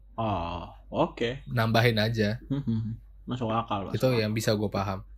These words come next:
Speaker 2: Ya, karena kan selain resikonya tinggi kan, yang pertama.
Speaker 1: Mhm.
Speaker 2: Terus, eh, sama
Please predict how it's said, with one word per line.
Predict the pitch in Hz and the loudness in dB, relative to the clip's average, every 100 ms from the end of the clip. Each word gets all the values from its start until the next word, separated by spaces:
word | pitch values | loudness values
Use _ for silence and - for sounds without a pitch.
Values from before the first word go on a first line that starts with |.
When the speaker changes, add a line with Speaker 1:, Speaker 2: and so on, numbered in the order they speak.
| - - - - - - - - - - - | -20 -20 -20 -20 -20 -20 -20 -20 -20 -20 -4
Speaker 2:
Ya, | 101 101 101 101 101 - - - | 2 4 6 4 2 -2 -18 0
karena | - 107 | 4 6
kan | 120 143 151 | 8 8 8
selain | - 113 107 107 117 - - - | 8 8 8 4 -2 -8 -18 -10
resikonya | - 117 110 120 107 | 4 6 6 6 4
tinggi | 107 98 98 101 | 4 0 2 2
kan, | 101 95 | 4 4
yang | 98 98 | 2 0
pertama. | 101 98 98 98 98 - | 0 0 2 0 0 -2
Speaker 1:
Mhm. | 113 107 107 101 | -6 -4 -4 -6
Speaker 2:
Terus, | 110 104 110 107 - - - - - - | -4 0 0 -2 -6 -8 -10 -18 -20 -8
eh, | 107 101 98 98 98 98 98 101 | -2 0 2 2 2 2 0 -4
sama | - - 98 110 120 - | -10 -2 0 0 -2 -4